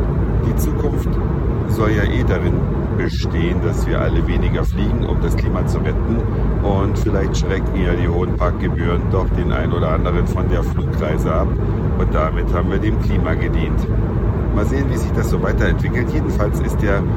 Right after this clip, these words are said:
Flughafen nicht so ganz mein Geschmack. Aber das ist, ähm, ich sag mal, ganz persönlich, äh, ganz persönliche Vorliebe.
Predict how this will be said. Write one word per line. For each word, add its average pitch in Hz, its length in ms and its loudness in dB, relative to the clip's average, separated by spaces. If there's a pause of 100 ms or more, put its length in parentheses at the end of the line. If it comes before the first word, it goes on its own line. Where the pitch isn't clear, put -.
(260)
Flughafen 110 720 0 (440)
nicht - 280 0
so 98 200 0
ganz - 340 -2
mein 87 200 0
Geschmack. - 400 0 (500)
Aber 90 300 0
das 85 180 0
ist, 90 240 0
ähm, 82 500 0
ich - 80 -2
sag 87 200 0
mal, 82 240 0 (100)
ganz - 240 0
persönlich, - 920 0 (400)
äh, 85 180 0
ganz 95 220 0
persönliche 98 480 0
Vorliebe. 101 500 0